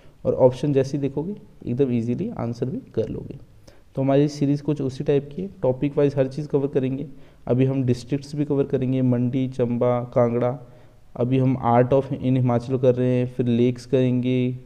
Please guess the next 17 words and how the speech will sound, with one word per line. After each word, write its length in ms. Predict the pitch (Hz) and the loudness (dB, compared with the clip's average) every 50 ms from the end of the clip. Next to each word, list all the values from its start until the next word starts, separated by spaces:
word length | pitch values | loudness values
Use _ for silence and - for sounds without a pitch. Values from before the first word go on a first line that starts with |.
| - | 0
rivers 340 | 127 120 113 120 127 127 127 | 0 2 4 4 4 4 2
करेंगे, 360 | - 131 127 127 123 123 123 | -2 -2 0 0 0 0 0
ऐसे 180 | 123 127 131 143 | -2 -2 -2 -4
सारे 320 | 139 - 135 135 143 147 | -4 0 0 2 2 2
topics 380 | 147 143 131 - - 143 - - | 0 0 -2 -4 -4 -8 -8 -6
हम 180 | - 233 - - | -8 -8 -6 -2
cover 200 | - 117 110 110 | 0 2 2 2
करेंगे 480 | 110 - - 104 101 - - 120 127 127 - - - - - - - - | 0 -2 -4 -4 -4 -4 -4 -6 -6 -8 -10 -14 -20 -20 -20 -14 -8 -6
और 60 | 123 | -4
सारे 380 | - - 127 127 135 143 147 | 0 2 2 2 4 2 2
important 640 | 147 143 - 131 127 - 127 120 123 - 139 139 135 | 0 -2 -2 -4 0 4 4 4 4 2 -4 -2 0
questions 320 | - 123 127 - 139 139 143 | -2 -2 0 0 -4 -4 -2
देखेंगे 340 | 151 139 - 147 165 208 | -4 -6 -6 -6 -6 -6
जो 240 | 214 180 135 123 120 | -6 -4 0 0 0
भी 100 | 120 160 | 0 0
exam 280 | 156 127 113 113 104 113 | -4 -4 -2 -2 -2 -2
में 140 | 131 185 | -4 -6